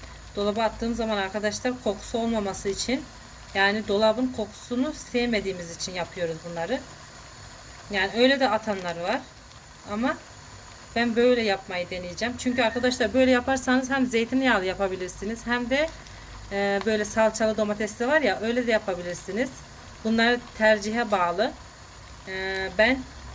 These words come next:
bu şekilde yani düşündüm. Bu şekilde yapacağım. Bu şekilde yaparsanız buzu kokusu olmaz.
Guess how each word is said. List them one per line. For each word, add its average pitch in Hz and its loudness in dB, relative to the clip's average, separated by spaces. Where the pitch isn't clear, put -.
bu 240 -4
şekilde 214 0
yani 175 0
düşündüm. 220 0
Bu 220 -4
şekilde 220 4
yapacağım. 196 0
Bu 208 -2
şekilde 233 0
yaparsanız 233 2
buzu 214 -4
kokusu 214 -2
olmaz. 196 2